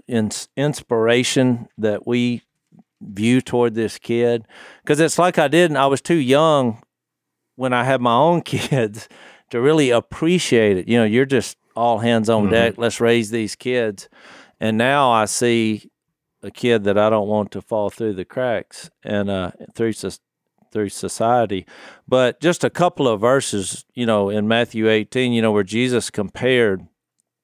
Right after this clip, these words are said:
Speaker 1: the kingdom when he said, "Unless you change and become like little children, you'll never enter the kingdom." And then he
Speaker 2: Mm-hmm.
Speaker 1: warned, had a warning in verse six, "It'd be better,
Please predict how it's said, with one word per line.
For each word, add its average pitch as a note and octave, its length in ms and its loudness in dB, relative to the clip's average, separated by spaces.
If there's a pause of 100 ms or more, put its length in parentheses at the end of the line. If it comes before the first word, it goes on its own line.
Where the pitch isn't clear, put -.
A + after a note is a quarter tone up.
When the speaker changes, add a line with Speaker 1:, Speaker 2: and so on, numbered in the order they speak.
(120)
Speaker 1:
the G2+ 140 -8
kingdom C3 520 -2
when G#2 120 -2
he G#2+ 80 -2
said, A2+ 320 0
"Unless A#2 280 -2
you G#2+ 80 -8
change C3 380 -4
and G2+ 100 -8
become A2+ 320 -6
like G2+ 180 -6
little A2+ 220 -4
children, B2+ 440 -6
you'll G#2+ 160 -4
never A2+ 280 -2
enter A2 220 -4
the G2 60 -14
kingdom." B2 500 -6 (560)
And B2 180 -2
then D#3 200 4
he D3 160 2
Speaker 2:
Mm-hmm. A#2+ 100 0
Speaker 1:
warned, D3+ 720 2 (220)
had C3 180 2
a A#2 60 2
warning D#3+ 420 4
in C3 160 2
verse C3 280 2
six, E3+ 340 0
"It'd C3 120 0
be C3+ 140 0
better, C#3 560 2